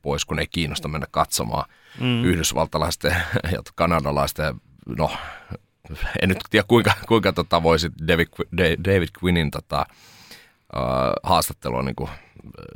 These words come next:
Speaker 1: tosissaan ottaa, että ennen neljää, jos joku tulee, niin aamu neljää kotiin, <laughs> tai tota hotellille, niin ei pelaa, niin. Mutta tota, eihän se niinku, kun sä maksat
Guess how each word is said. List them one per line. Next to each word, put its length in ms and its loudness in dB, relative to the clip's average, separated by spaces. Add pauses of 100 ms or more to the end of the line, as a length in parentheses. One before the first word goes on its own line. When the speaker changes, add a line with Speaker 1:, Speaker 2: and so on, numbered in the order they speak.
(120)
Speaker 1:
tosissaan 480 2
ottaa, 380 0
että 260 -8 (440)
ennen 280 2
neljää, 380 4
jos 180 0
joku 280 -2
tulee, 300 2
niin 200 -8 (520)
aamu 240 4
neljää 360 2
kotiin, 500 0 (140)
<laughs> 160 -14
tai 160 4
tota 200 0
hotellille, 580 -2
niin 300 -6
ei 200 -4
pelaa, 500 0
niin. 140 -16 (1200)
Mutta 260 -6
tota, 340 -2
eihän 340 0
se 120 -2
niinku, 320 -4 (260)
kun 120 -6
sä 100 0
maksat 400 2